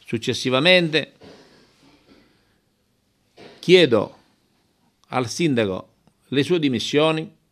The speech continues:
o l'azzeramento di, de-, di, di questa giunta,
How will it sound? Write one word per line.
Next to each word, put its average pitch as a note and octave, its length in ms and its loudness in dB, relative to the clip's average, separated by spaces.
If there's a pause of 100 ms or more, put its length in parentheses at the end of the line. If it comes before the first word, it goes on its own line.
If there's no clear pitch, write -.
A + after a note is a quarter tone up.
(680)
o C#3 140 -2
l'azzeramento D3 840 -2
di, B2+ 260 -4
de-, C3+ 240 0
di, B2+ 380 -2
di B2+ 100 -6
questa C#3 320 0
giunta, D3 580 -2